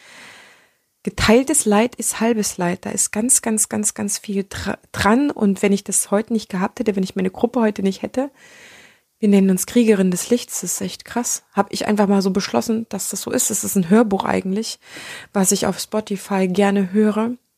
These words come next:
wenn es mir auch schlecht geht. Auch ein weiterer Tipp, etwas anzuhören.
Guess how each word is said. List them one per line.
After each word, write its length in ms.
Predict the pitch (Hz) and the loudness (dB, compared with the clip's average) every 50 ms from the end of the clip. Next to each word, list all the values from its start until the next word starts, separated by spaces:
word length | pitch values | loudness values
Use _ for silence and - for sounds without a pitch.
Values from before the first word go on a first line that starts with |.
| _ _ _ _ | _ _ _ _
wenn 140 | - 190 185 | -2 0 0
es 200 | 185 - - - | 2 0 0 0
mir 180 | 208 202 - - | 0 2 2 2
auch 120 | 208 - | 0 -2
schlecht 380 | - - - 214 202 - - - | -2 -2 -2 -2 -2 -4 -6 -4
geht. 300 | - 240 240 - - - | -2 -2 -2 -2 0 2
Auch 340 | 196 214 220 - - - - - | 4 4 4 2 -4 -12 -14 -6
ein 140 | 196 196 185 | -4 0 2
weiterer 440 | 196 196 196 - 104 - 208 202 - | 2 2 2 0 -2 -4 -4 -6 -6
Tipp, 300 | - - 233 - _ _ _ - - - - - - - - - | -8 -10 -10 -10 _ _ _ -20 -20 -20 -20 -20 -20 -20 -14 -6
etwas 420 | - 208 208 - 214 202 196 - - - | -6 -4 0 2 2 2 2 0 -2 -2
anzuhören. 960 | 208 233 247 - - - 269 233 214 240 247 247 247 247 247 247 247 269 277 | 0 0 0 0 2 2 2 4 6 6 6 6 6 4 2 0 -4 -6 -10